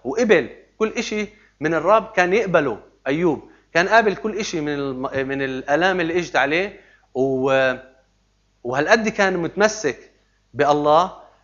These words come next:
بس بالآخر ب-، أو بنص السفر بقول:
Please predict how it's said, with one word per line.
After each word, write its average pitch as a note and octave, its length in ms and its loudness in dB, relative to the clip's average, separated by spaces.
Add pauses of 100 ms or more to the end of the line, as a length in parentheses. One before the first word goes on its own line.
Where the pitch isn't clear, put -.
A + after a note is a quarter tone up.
(140)
بس B2 400 -4
بالآخر D#3 720 0
ب-، A#2 200 -10
أو C#3 200 0
بنص D#3+ 420 -4
السفر E3 760 -4 (360)
بقول: F3+ 480 2